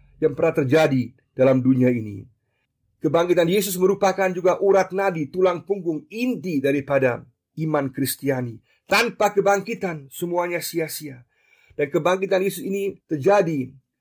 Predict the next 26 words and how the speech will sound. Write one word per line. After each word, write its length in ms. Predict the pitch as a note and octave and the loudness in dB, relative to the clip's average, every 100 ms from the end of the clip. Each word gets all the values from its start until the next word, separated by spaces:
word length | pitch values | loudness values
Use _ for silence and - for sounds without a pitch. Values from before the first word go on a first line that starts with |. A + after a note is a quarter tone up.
| _ | _
oleh 160 | - D#3 | 0 0
satu 400 | - G#3+ G#3+ G3 | 2 -2 0 2
orang 320 | G3 F3+ E3+ | 4 4 2
yang 80 | D#3+ | 0
bernama 320 | E3+ E3+ E3+ | 0 2 0
Yesus 480 | D#3+ G#3 - G#3 - | 0 -2 0 -4 -4
Kristus, 640 | F#3+ G#3 - D#3+ C3+ - _ _ - | -4 -6 -4 -8 -8 -18 _ _ -8
yang 160 | E3 | -6
hanyalah 400 | E3+ F3 E3+ D3+ | -6 -6 -4 -6
dia 400 | C3+ G3 A#3 E3 | -10 -2 0 2
yang 240 | E3 E3 C#3 | 0 -2 0
bangkit 400 | F#3+ G3 - D3 | 0 0 -4 -2
dari 240 | D#3+ D#3 | 0 0
antara 240 | D#3 D#3 | 0 2
orang 160 | D3+ D#3 D3+ | 2 0 -2
mati. 240 | C#3+ C#3 B2+ _ _ | -6 -12 -14 _ _
Tidak 240 | _ G3+ A3 | _ -2 2
ada 160 | F#3+ | 4
orang 240 | F3+ G3 F#3+ | 6 4 2
lain, 300 | G3 F#3 D#3 B2+ | 0 0 -4 -8
tidak 300 | G3 G3 F3 | 0 2 2
ada 20 | |
pemimpin 480 | F3 F#3 G3 G3+ E3 | -2 -6 -4 -2 -2
agama 400 | E3+ F3 F3 F3 | 0 -2 0 0
lain 240 | F3 E3+ | -2 -4
manapun, 640 | E3+ F3+ F3+ F3 E3 C#3+ | -4 -2 -4 -2 -2 -2